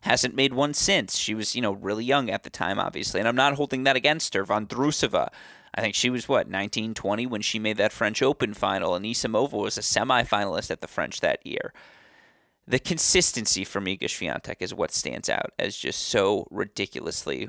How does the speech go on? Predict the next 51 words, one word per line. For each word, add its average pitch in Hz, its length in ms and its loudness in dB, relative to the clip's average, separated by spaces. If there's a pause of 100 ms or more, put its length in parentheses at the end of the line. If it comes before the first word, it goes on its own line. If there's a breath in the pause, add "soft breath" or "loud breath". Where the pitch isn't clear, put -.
remarkable. - 880 -4
And 95 420 -2 (440 loud breath)
look, 233 160 6
again, 196 340 8 (240)
now 139 220 4
she's 156 180 -2
gonna 151 160 0
take 156 220 2
on 131 160 4
world 131 200 4
number 127 200 2
two, 127 240 0
Aryna 120 180 0
Sabalenka, 110 640 4
maybe 107 220 0
the 104 120 2
one 113 440 2
player 117 420 4
who 107 300 -6
does 139 380 8
have 143 440 4
the - 80 0
sort 117 260 2
of 107 120 4
weapons 120 480 4
that 104 200 4
can, 104 220 -2 (640 loud breath)
again, 139 280 8
at 131 140 2
least 139 260 -2
disrupt 131 840 2 (280 soft breath)
the 120 220 2
rhythm, 117 580 4
the 110 120 0
physicality, 127 1000 2
and 101 140 -6
take 139 220 0
the 131 100 2
ball 123 300 8
off 120 280 6
the 120 100 2
racket 113 460 2
of 113 160 6
Iga 107 280 -2
Swiatek. 120 580 -2
Now, 117 80 4
again, 190 200 4
Swiatek 190 440 2
just - 240 2
beat 180 180 -2
her 120 240 4